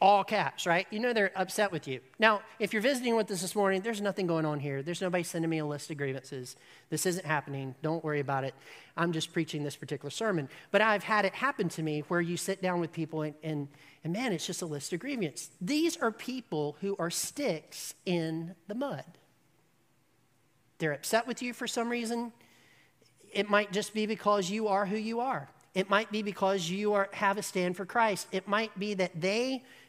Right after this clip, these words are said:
think you're living better than them, that you don't have that concept going the other way. They, they just have this, like, edge with you. So they do this list of grievances. It's not that they want to work 'em out. It's just they want to dump them on you so that you kind of feel the same way they do.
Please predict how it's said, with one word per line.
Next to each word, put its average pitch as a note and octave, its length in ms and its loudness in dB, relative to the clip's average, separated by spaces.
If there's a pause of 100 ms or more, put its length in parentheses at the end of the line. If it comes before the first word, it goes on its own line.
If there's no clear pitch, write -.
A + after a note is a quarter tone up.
(160)
think G3 340 4
you're G3 160 6
living F#3 380 4
better A3 340 4
than D#3 200 2
them, C#3 340 -4 (720)
that G3+ 160 4
you A3+ 100 0
don't C4 160 2
have G#3+ 200 4
that F#3+ 180 4
concept G3+ 640 0 (360)
going G3+ 260 4
the E3+ 120 2
other C4+ 220 2
way. D3 320 -2 (320)
They, G#3+ 280 2
they G#3+ 160 0
just A3 260 -4
have A3 280 2
this, G#3 200 -4
like, F#3 200 0 (100)
edge A3 300 -2
with D3 240 -2
you. B2+ 140 -6
So F3+ 140 -4
they D#3+ 260 0 (180)
do A3+ 240 -2
this A3 240 0
list F#3+ 640 -2 (720)
of F#3+ 160 2
grievances. D#3+ 800 -2
It's E3+ 180 -4
not A3 180 4
that A3 100 -4
they G#3+ 100 6
want G#3 180 4
to F#3+ 60 6
work F3 200 2
'em E3 180 2
out. A#3+ 460 2
It's F3+ 160 0
just G3+ 180 -4
they G3+ 140 2
want G3 260 0
to F#3+ 120 -2
dump G3+ 340 2
them F3 160 2
on D3+ 200 0
you D3 200 0
so E3+ 180 -4
that E3 160 -2
you B3 840 -2
kind G#3+ 260 2
of F#3+ 100 0
feel G3+ 360 0
the F3+ 100 2
same F#3+ 360 0
way E3+ 160 4
they F#3 320 0
do. B2 300 -6